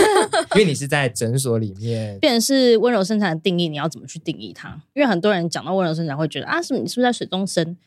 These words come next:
Speaker 2: 但是不一定在水中生的才是温柔生产。
Speaker 1: 嗯。
Speaker 2: 然后或者是说温柔生产是不是一定在家里生？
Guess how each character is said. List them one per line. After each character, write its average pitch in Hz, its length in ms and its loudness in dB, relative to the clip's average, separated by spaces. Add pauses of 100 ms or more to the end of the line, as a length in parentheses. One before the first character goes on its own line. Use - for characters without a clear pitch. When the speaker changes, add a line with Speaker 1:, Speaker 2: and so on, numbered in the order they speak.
Speaker 2:
但 262 120 2
是 285 80 4
不 277 160 2
一 226 40 2
定 214 160 4
在 214 120 2
水 123 160 -6
中 170 120 -4
生 170 200 -2
的 147 40 -4
才 147 160 -10
是 151 120 -10
温 165 120 -2
柔 101 120 -10
生 - 240 -10
产。 - 200 -12 (200)
Speaker 1:
嗯。 107 100 -2 (140)
Speaker 2:
然 233 100 4
后 262 60 6
或 233 40 6
者 214 60 6
是 214 60 4
说 208 200 4 (280)
温 226 120 4
柔 196 120 4
生 196 120 2
产 170 120 4
是 190 100 0
不 220 60 6
是 190 40 8
一 196 60 6
定 190 180 6
在 190 120 4
家 165 180 0
里 - 80 -10
生？ - 300 -10